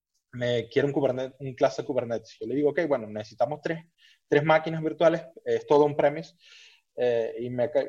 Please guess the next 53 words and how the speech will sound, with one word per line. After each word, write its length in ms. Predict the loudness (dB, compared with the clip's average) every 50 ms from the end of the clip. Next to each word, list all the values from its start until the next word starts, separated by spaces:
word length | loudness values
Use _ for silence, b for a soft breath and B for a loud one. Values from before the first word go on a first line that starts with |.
| -6 -10
me 360 | -10 -8 -6 -4 -2 -2 0
dieron 240 | 0 2 4 4 4
las 120 | 4 4
máquinas 300 | 2 0 0 0 2 2
virtuales, 380 | 2 2 8 8 8 8 8 4
¿verdad? 240 | 2 2 2 2
Lo 80 | 2 0
primero 320 | -6 -6 -4 -2 -2 0
que 100 | 6 8
hago 160 | 8 8 8 6
cuando 220 | 0 -2 -2 -4
recibo 240 | -4 -6 -8 -6 -4
una 100 | 0 2
máquina 320 | 2 0 0 0 -4 -6
que 120 | -8 -8 -10
no 120 | -10 -8
creé 260 | -4 -4 -4 -2 -2
yo 260 | 2 2 2 2 2 -2
es 100 | -8 -6
revisar 340 | -6 -6 -2 0 0 2 2
lo 120 | 0 -4
que 80 | -6 -8
tiene 180 | -6 -4 0
la 100 | 0 2
máquina, 440 | 2 0 -2 -4 -6 -12 -14 -14 -16 _
¿verdad? 360 | -8 -6 -2 -2 -2 -2 -4 -6 _
Eh, 200 | _ -14 -14 -14 -10
con 180 | -10 -10 -8
dos 200 | -6 -6 -8 -6 -6
gigabytes 400 | -6 -2 -2 -2 -2 -2 -4 -2
de 80 | -4
ram 260 | -2 0 0 0 0 -4 -10
y 80 | -14
un 140 | -14 -14 -14
C 160 | -10 -10 -12
P 120 | -10 -10 -12
U. 200 | -12 -12 -14 -14 _ _ _ _ _ _ _ _ _ _ _ _ _ _
Y 260 | -12 -12 -12 -12 -12 _ _ _ _ _ _
quieren 320 | 2 2 2 2 -2 -4
Rancher 560 | 0 2 2 2 2 0 2 6 8 8 8
y 80 | 6 2
monitoring, 640 | 0 0 0 0 -2 0 0 0 0 0 -2 -8
y 100 | -10 -8
yo 200 | -4 -4 -2 -2
les 180 | -4 -6 -8 -12
digo, 260 | -14 -14 -12 -12 -12
"Ok, 280 | -12 -12 -14 -10 _ -6
esto 520 | -6 -6 -8 -10 -16 _ _ _ _ -6
no 120 | -4 -4
va 60 | -4 -6
a 40 |
alcanzar, 500 | -6 -8 -12 -14 0 4 4 4 4 4
eh, 140 | -2 -10 -14